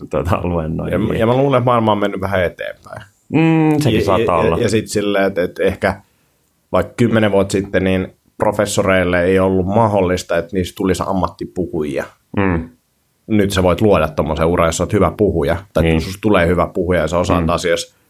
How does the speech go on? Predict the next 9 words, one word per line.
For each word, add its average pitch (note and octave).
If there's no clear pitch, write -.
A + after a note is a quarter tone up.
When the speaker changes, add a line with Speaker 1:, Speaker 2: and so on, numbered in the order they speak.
Speaker 2:
niin D#2
Speaker 1:
Mm. F2
Speaker 2:
susta F2+
voi F2+
tulla E2+
ammattipuhuja. E2
Speaker 1:
Mm, F#2+
niinpä. E2
Ja E2